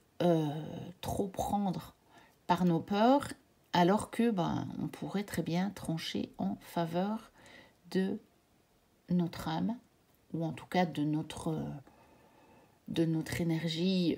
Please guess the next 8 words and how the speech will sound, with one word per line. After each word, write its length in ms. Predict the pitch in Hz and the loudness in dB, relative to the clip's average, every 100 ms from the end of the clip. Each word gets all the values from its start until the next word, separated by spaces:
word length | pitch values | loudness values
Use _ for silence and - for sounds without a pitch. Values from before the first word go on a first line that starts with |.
| - | -2
euh, 720 | 151 147 147 147 156 165 151 151 | 0 2 2 2 2 2 0 -4
vitale 480 | 160 151 196 208 | -6 0 2 2
qui 140 | 190 170 | 0 -2
nous 160 | 156 | -2
pousse 320 | 147 - 220 - | -2 -4 -4 -4
à 100 | 165 | -6
faire 340 | 165 220 226 185 | -4 -4 -4 -4
de 300 | 170 190 | -4 -4